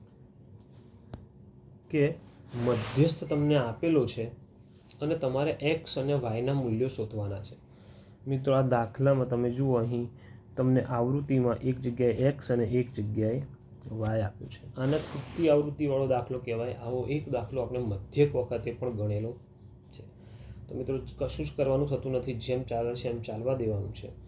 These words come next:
ખાસ વાત નોંધ રાખો કે અહીં તમને મધ્યસ્થ M બરાબર અઠ્યાવીસ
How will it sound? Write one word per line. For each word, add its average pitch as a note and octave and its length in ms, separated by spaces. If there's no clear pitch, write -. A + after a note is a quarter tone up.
ખાસ C3+ 320
વાત A#2+ 240
નોંધ A#2+ 340
રાખો A#2 440
કે C3+ 80
અહીં C3 200
તમને B2 240
મધ્યસ્થ A#2 680
M C3+ 300
બરાબર A2+ 480
અઠ્યાવીસ C3+ 680